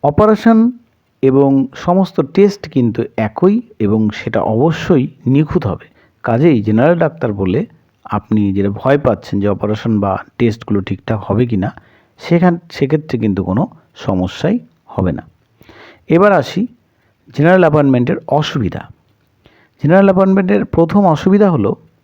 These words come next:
জুনিয়র ডাক্তাররা বসেন, তারা অপেক্ষাকৃত কম অভিজ্ঞ হয়, কিছু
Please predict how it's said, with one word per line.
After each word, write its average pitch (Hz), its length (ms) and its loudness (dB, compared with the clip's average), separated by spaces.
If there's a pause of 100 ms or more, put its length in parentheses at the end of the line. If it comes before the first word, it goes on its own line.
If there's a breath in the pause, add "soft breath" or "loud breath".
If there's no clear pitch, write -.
(160)
জুনিয়র 185 440 2 (100)
ডাক্তাররা 131 340 -2
বসেন, 117 340 -2 (520)
তারা 139 160 2 (100)
অপেক্ষাকৃত 139 460 -2 (180)
কম 127 180 4 (100)
অভিজ্ঞ 135 280 -4 (120)
হয়, 160 160 -4 (1000 soft breath)
কিছু 226 240 2